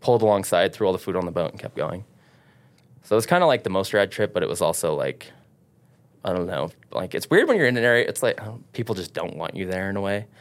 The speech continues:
Like, when we were out and, like, where there was nobody and, like, fishing or doing whatever, it was, like, the coolest thing ever.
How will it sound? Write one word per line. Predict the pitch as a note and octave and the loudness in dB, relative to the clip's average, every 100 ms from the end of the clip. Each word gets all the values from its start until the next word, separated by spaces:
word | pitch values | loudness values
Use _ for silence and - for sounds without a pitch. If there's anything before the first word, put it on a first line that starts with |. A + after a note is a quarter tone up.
| - - | -2 2
Like, | B2+ | 4
when | D3 | 4
we | D3 | 4
were | D3 - - | 4 4 2
out | G#2+ C3 C#3+ - _ _ | 4 4 4 -2 _ _
and, | - A2+ G#2+ | 0 2 4
like, | F#2 - | 2 0
where | G#2+ G#2 | 2 4
there | G2 | 2
was | F#2 | 2
nobody | F#2+ G2 G#2+ A#2+ B2+ | 0 4 4 4 2
and, | G2+ | 2
like, | F2 - | -2 0
fishing | - G#2 C3 B2 | 0 2 2 2
or | G2 | 2
doing | F2 G2+ G2 | 2 2 2
whatever, | F2 F2 A2+ | 4 4 4
it | D#2+ | 2
was, | F2+ | 0
like, | F2+ - | -2 -2
the | |
coolest | - G#2+ G#2 G2+ | -6 -2 0 0
thing | A2 G2 | 0 2
ever. | G2+ A#2+ | 4 2